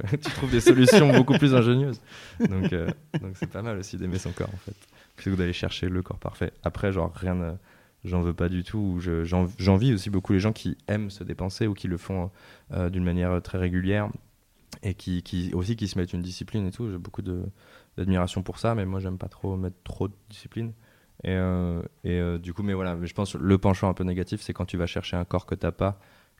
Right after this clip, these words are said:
et que, euh, et qu'il y a que comme ça que tu seras,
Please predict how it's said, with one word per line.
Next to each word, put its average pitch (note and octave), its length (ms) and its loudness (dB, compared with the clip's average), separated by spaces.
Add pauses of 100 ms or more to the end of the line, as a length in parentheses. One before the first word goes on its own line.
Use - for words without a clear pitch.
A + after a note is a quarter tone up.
(180)
et F2 160 -4
que, F2+ 140 -6
euh, E2 420 0 (260)
et F#2 80 0
qu'il F#2 160 4
y F2 80 4
a F2 40 4
que - 140 -2
comme F2+ 200 -2
ça F2+ 160 -2
que - 120 -8
tu - 140 -8
seras, F2 400 -2